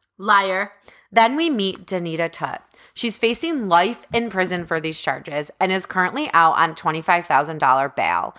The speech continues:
Speaker 2: Do you think that you could, I've asked Jeff, Jeff this before too. Do you think that you could, like, live a normal life while being on ba-, like, out on bail for, like, three years for life and murder charges? Like, you don't know.
Speaker 1: I know.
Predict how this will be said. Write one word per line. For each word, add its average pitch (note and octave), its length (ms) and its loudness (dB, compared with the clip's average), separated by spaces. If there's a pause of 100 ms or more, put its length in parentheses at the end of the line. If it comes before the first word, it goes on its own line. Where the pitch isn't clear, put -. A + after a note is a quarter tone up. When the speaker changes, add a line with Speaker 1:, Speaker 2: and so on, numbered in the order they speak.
(300)
Speaker 2:
Do A3+ 100 -6
you C4+ 360 2
think B3+ 240 -2
that G3+ 160 2
you F3 180 -4
could, A3 320 -4 (220)
I've G3 160 4
asked C4+ 200 2
Jeff, C#3+ 240 0 (160)
Jeff D3+ 300 0
this D3+ 160 -4
before D3 320 -2
too. F3+ 320 -4 (300)
Do B3 100 2
you C4 80 4
think D4 220 0
that A4+ 180 4
you D4 120 2
could, A3+ 240 0 (100)
like, D#3 360 0
live D#3+ 400 2
a F#3+ 80 0
normal D#3 480 2
life B2 520 0
while E3 200 4
being E3 260 -2
on E3 260 0
ba-, C#3 240 4
like, D#3+ 200 0
out D3 200 6
on E3 120 2
bail D3 180 4
for, D#3 120 -4
like, D3 180 2
three D3 400 -6
years C3 440 -4
for D#3+ 260 2
life D3+ 500 0 (120)
and E3 240 -2
murder C#3+ 460 2
charges? C#3+ 380 0
Like, F#3 140 -2
you G3+ 60 4
don't G3 180 2
know. E3+ 420 0 (380)
Speaker 1:
I E3 160 -16
know. E3 460 -12